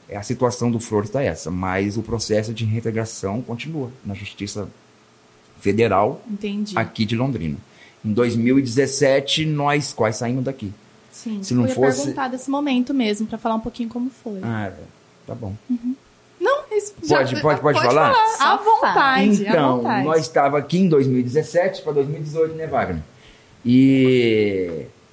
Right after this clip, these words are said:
Speaker 1: um dia bem cedinho, nós tava aqui, aí chegou uma caminhonetona preta da Polícia Federal.
Speaker 2: Tá.
Speaker 1: Não, parecia um negócio de guerra.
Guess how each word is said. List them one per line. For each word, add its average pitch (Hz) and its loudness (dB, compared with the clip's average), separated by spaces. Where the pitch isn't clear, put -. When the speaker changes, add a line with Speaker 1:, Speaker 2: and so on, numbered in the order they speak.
Speaker 1:
um 135 4
dia 127 4
bem 165 2
cedinho, 165 2
nós 113 0
tava 120 0
aqui, 151 0
aí 123 4
chegou 135 0
uma 139 0
caminhonetona 139 -2
preta 135 -2
da 113 -4
Polícia 113 -8
Federal. 110 -6
Speaker 2:
Tá. 90 -14
Speaker 1:
Não, 110 -2
parecia 110 -6
um 151 -2
negócio 139 -2
de 110 -12
guerra. 101 -6